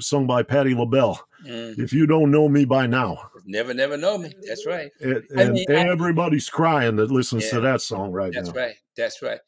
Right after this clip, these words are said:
Speaker 2: I mean, I, I'm, I'm, I'm, I'm in a bind now because I'm trying to stay open to new sounds, but the, the, the music of my generation is so unbelievably rich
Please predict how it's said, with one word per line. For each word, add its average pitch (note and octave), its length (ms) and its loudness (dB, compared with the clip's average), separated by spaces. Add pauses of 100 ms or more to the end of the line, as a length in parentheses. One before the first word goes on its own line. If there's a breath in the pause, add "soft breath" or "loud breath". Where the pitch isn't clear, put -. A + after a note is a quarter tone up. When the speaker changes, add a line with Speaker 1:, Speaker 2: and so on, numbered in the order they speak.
(320 soft breath)
Speaker 2:
I F3+ 100 4
mean, F#3 340 -4
I, F3 200 -2
I'm, F3+ 320 -2
I'm, E3+ 360 -2 (720)
I'm, F3+ 260 -4
I'm F#3 160 -4
in D#4 80 -6
a C#3 80 -8
bind A3 360 0
now C#3+ 240 0
because C#3 400 -6
I'm C#3 240 -4
trying B3+ 500 -6 (120)
to D3+ 400 -10
stay - 440 -8
open G#3+ 360 -4
to C3 100 -10
new D3 200 -6
sounds, G2+ 600 -10
but C#3 160 -6 (560 soft breath)
the, D#3+ 140 -6
the, C#3+ 220 -12
the C3+ 220 -10 (180)
music G#3+ 280 -6
of D#3 80 -2
my D#3+ 160 2
generation D3 580 -4
is - 100 -14
so G#3+ 500 -6
unbelievably D3+ 680 -6
rich - 460 -8